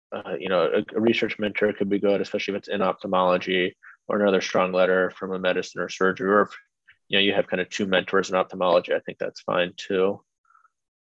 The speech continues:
Um, yeah, I don't, I'm not sure if there's really any other big differences. I mean, it's kind of a pain just because, especially if there hasn't been someone that you know that applied ophthalmology the year before, just the formatting is slightly different from eras. So I remember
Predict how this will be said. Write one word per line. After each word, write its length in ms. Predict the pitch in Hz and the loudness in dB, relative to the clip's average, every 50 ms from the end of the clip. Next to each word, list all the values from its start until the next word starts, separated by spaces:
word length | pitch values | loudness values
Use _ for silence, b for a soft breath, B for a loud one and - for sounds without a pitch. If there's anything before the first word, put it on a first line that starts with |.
| - - - | -20 -12 -8
Um, 360 | 123 117 110 107 107 104 110 _ _ _ _ - | -6 -4 -4 -4 -6 -8 -10 _ _ _ _ -10
yeah, 120 | 123 117 | -10 -8
I 20 | 101 | -6
don't, 220 | - 123 208 196 - _ _ _ - | -6 -6 -6 -8 -14 _ _ _ -20
I'm 180 | - - 170 202 | -18 -14 -14 -12
not 100 | 190 - | -12 -10
sure 180 | - - - | -8 -6 -6
if 60 | - | -6
there's 180 | - - - - | -6 -6 -6 -4
really 200 | 101 98 95 87 | -4 -4 -2 -2
any 180 | 87 92 98 95 | -2 -2 0 0
other 360 | 95 92 95 92 92 - - - | 0 2 2 0 0 -2 -2 0
big 200 | 104 95 95 92 | 0 0 2 2
differences. 680 | 98 92 - - 95 98 - - 95 95 95 - - | 0 -2 -2 -4 -10 -10 -8 -6 -6 -4 -4 -4 -4
I 60 | - | -4
mean, 140 | 113 110 110 | -2 0 0
it's 120 | 107 107 - | 0 0 0
kind 160 | - 151 131 | 2 2 4
of 60 | 104 | 2
a 60 | 98 | 2
pain 280 | - - 110 101 95 95 | 0 0 0 0 0 -2
just 180 | 90 - - | -4 -8 -10
because, 360 | - - - 101 95 95 - - _ B B B B B B B B - | -6 -2 2 2 2 2 0 -6 _ B B B B B B B B 2
especially 240 | - 143 - 127 113 | 4 6 6 6 6
if 40 | 98 | 6
there 160 | 107 104 107 | 8 8 8
hasn't 180 | 104 104 95 | 6 6 2
been 120 | 101 104 95 | -2 -2 -2
someone 480 | - - 107 101 101 104 104 104 101 | -2 -2 -2 0 0 0 0 0 0
that 140 | 95 90 - | 0 -2 -2
you 120 | 98 101 98 | -2 -4 -2
know 320 | 98 98 98 101 98 98 | 0 2 4 4 4 2
that 140 | 95 101 95 | 2 2 2
applied 380 | 95 - - - 104 101 101 | 0 0 -2 0 2 2 2
ophthalmology 680 | 101 98 - - 98 95 95 92 95 92 - - 95 95 | 2 0 -2 -4 -4 -2 0 0 -2 -4 -6 -8 -8 -8
the 100 | 92 92 | -6 -4
year 140 | 92 95 95 | -4 -2 -2
before, 480 | 92 98 92 - - 98 98 98 101 | -2 -4 -6 -4 0 2 4 6 4
just 280 | 95 - 104 90 - - | 4 2 -2 -8 -4 -2
the 80 | - - | -4 -4
formatting 760 | - _ - 120 120 113 110 110 107 107 104 110 110 107 107 | -2 _ 0 2 2 2 4 4 4 4 6 6 4 4 2
is 160 | - 101 - | -2 -4 0
slightly 260 | - - 98 90 98 | 2 2 4 4 4
different 300 | 101 101 - - 110 - | 2 -2 -2 -4 -8 -8
from 140 | 104 98 95 | -8 -8 -4
eras. 460 | 101 98 101 101 101 104 101 - - | 0 2 4 6 6 4 4 2 0
So 100 | - 104 | 0 0
I 20 | 101 | 0
remember 420 | 104 104 104 98 98 95 92 | 0 -2 -2 0 0 -2 -2